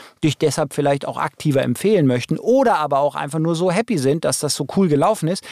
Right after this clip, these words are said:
dass sie beim nächsten Mal wieder mit dabei sind und dann stehen sie dir wieder als Multiplikatoren und Markenbotschafter für dein Unternehmen zur Verfügung. Das heißt, es hat mehr als einen Vorteil,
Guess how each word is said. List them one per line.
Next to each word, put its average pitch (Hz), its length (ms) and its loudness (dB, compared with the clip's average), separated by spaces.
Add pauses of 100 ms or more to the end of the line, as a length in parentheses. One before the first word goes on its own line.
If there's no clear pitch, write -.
(180)
dass 147 160 0
sie 151 100 0
beim 147 140 2
nächsten 156 320 0
Mal 135 120 2
wieder 220 200 2
mit 131 160 -2
dabei 117 300 0
sind 180 220 -4
und 143 140 -4
dann 143 140 0
stehen 170 300 2
sie 151 120 0
dir 151 160 2
wieder 160 160 2
als 135 220 -2
Multiplikatoren 156 880 0
und 139 100 0
Markenbotschafter 151 840 -2
für 151 120 -2
dein 139 180 0
Unternehmen 143 400 2
zur 131 160 -4
Verfügung. 131 460 0 (300)
Das - 180 -2
heißt, 156 180 0
es - 160 -4
hat 143 160 -4
mehr 165 320 2
als 156 180 -4
einen 151 280 0
Vorteil, 147 480 -2